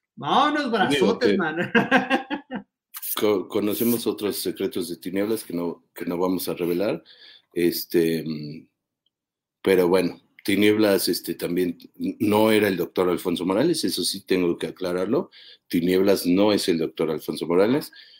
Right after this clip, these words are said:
Speaker 2: em, que acaba de, acaba de morir además el doctor Alfonso Morales,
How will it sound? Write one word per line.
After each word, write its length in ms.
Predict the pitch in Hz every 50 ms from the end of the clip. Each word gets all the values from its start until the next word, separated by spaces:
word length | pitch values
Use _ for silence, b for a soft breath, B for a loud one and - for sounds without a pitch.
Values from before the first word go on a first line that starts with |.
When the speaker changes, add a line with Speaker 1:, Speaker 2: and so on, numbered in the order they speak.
| b b b b _ _ -
Speaker 2:
em, 500 | 85 87 87 85 85 82 82 85 85 80 -
que 100 | - 82
acaba 320 | - - 92 90 90 87 90
de, 180 | 90 85 - - 82
acaba 300 | 85 - - 95 95 90
de 60 | 85
morir 320 | 82 87 85 90 90 85 82
además 400 | 78 80 80 82 82 78 - 82
el 200 | 78 76 71 65
doctor 320 | 73 73 - - - 80
Alfonso 360 | 80 76 - - 82 80 87 85
Morales, 480 | 95 95 101 113 120 139 82 - -